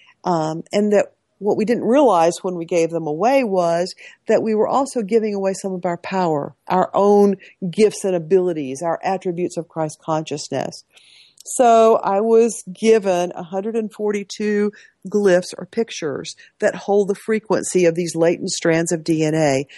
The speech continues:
so that you can look at the picture, meditate on it, and reactivate for yourself your own gifts and abilities. So that's what the second deck is.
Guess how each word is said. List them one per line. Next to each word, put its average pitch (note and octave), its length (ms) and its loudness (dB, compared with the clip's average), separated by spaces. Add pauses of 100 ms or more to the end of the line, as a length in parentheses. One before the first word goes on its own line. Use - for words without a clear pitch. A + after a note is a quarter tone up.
(120)
so G3+ 200 2
that G3 200 -2
you A3 140 -2
can F3 560 2 (300)
look G3 300 2
at B3 120 2
the B3+ 60 -4
picture, A3+ 460 0
meditate G3 520 -4
on F3+ 220 -2
it, F3+ 200 -2
and F3+ 280 -4
reactivate F#3+ 880 2 (160)
for F3 200 0
yourself E3 760 0 (320)
your A3+ 140 0
own G3 160 2
gifts F3+ 280 0
and D#3+ 100 -4
abilities. D3 680 -2 (340)
So A3+ 100 0
that's G#3+ 240 0
what F#3+ 160 2
the F3 60 -2
second - 400 -6
deck - 240 -4
is. - 360 -10